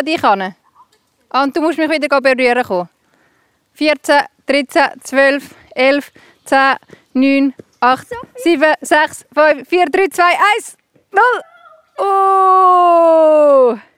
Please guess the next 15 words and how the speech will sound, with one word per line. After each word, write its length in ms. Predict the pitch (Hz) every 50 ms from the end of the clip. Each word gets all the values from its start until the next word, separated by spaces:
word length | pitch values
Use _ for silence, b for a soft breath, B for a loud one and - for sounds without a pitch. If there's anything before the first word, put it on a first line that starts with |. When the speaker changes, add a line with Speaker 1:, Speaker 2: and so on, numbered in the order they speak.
| _ _ b b b b b
Speaker 1:
Aber 200 | b 262 277 311
wenn 80 | 339 330
du 60 | 359
jetzt 180 | 359 359 - -
nicht 180 | 339 330 311
auf 100 | 392 339
dem 140 | - 392 330
Bänkchen 380 | 285 311 302 330 359 - 330 339
gewesen 260 | - - - 339 339
wärst, 380 | 311 302 302 302 302 - - _ _ _ _ _ _ _ _ _ -
dann 100 | 254 247
wärst 240 | 254 254 262 262 -
du 60 | 233
draussen 280 | - 247 269 - 277
gewesen. 300 | - - - 196 170 170